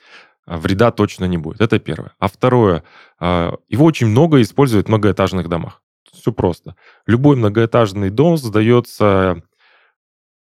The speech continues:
инспекции, Государственный архитектурно-строительный надзор приезжает, внутрь за-, заносят газоанализаторы, и эти газоанализаторы замеряют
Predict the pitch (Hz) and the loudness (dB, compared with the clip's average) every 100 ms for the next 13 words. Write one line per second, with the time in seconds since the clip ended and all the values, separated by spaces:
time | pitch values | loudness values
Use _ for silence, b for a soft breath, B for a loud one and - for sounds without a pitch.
0 | - 123 - 92 - - 147 131 117 - | -4 -4 0 -2 -2 -2 -2 -2 -4 -2
1 | 131 - 120 - _ - 123 113 123 113 | -2 0 -4 -6 _ -2 0 0 -2 -2
2 | 107 113 110 101 - 107 101 80 82 127 | 0 0 2 0 0 0 0 0 0 -2
3 | 120 139 104 98 90 85 104 107 92 87 | 0 -2 -2 -2 -4 -2 -2 0 -2 -6
4 | - _ _ - 123 113 98 92 85 78 | -10 _ _ -4 0 2 2 2 0 0
5 | 95 123 127 147 151 117 123 113 127 127 | 0 0 0 0 -2 0 0 2 0 0
6 | 160 180 113 90 110 113 110 147 147 123 | 0 0 -2 0 2 4 4 4 2 0